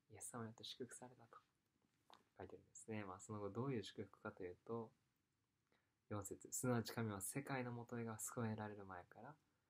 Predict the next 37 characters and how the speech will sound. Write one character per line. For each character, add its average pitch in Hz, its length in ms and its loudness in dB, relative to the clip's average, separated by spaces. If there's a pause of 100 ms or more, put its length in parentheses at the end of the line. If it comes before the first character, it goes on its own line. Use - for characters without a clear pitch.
(120)
こ - 160 2
の 113 120 8
方 110 220 2
に 107 80 4
よ 101 60 0
っ - 20 -10
て - 100 -8
私 95 240 -4
た 104 80 -10
ち - 100 -12
を 90 160 -10
選 - 80 -10 (180)
び、 98 160 -6 (340)
見 113 80 4
舞 110 200 8
い - 20 6
に 107 120 0
聖 117 220 4
な 104 100 0
る 110 180 0
傷 117 220 6
の 131 80 4
な 135 100 4
い 127 60 4
も 110 120 2
の 110 80 0
に 107 80 -6
し - 100 -8
よ 110 60 0
う 107 40 -2
と 123 100 0
さ 98 140 -4
れ 90 80 -4
た - 100 -12
の 87 140 -10
で 95 120 -20
す。」 - 220 -14